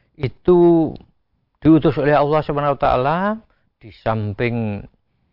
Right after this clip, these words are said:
mengarahkan, mengajak untuk berbakti, menyembah hanya kepada Allah Tuhan Yang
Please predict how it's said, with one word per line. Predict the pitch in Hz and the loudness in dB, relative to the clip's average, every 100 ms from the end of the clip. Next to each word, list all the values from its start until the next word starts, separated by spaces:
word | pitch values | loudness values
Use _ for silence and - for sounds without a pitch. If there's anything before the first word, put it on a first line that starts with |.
| _ _ | _ _
mengarahkan, | 101 92 87 95 113 107 - 113 107 | -20 -20 -10 -4 -2 -2 -4 -4 -4
mengajak | 92 95 110 - 120 110 110 - _ _ | -6 -6 -8 -6 -2 -2 -2 -6 _ _
untuk | 110 104 _ | -20 -20 _
berbakti, | _ _ 113 107 - 117 113 110 107 | _ _ -6 -6 -6 -4 -2 -4 -6
menyembah | 92 92 104 113 101 | -8 -6 -2 -2 -2
hanya | 104 104 | -4 -6
kepada | - 110 104 101 | -8 -6 -2 -2
Allah | 101 107 | -2 -6
Tuhan | 110 104 104 | -4 -4 -4
Yang | 98 | -6